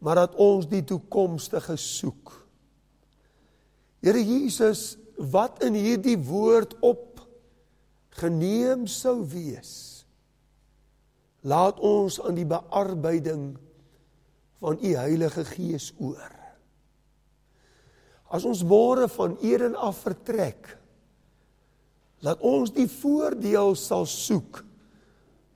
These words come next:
van die land waarheen ons op pad is. Dankie vir hierdie dag.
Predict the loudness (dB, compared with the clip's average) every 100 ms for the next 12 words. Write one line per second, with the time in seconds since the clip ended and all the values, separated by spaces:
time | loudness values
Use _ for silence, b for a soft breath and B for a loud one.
0 | -2 0 2 0 0 0 0 -2 -6 -16
1 | -20 -20 _ _ _ _ _ _ _ -4
2 | 0 0 0 0 0 0 0 0 -2 -6
3 | -4 -2 -2 -6 -12 -12 -14 -20 -16 -16
4 | -16 -20 _ _ _ _ _ _ _ _
5 | _ _ _ _ _ _ -6 -4 -2 0
6 | 0 0 0 -2 0 0 0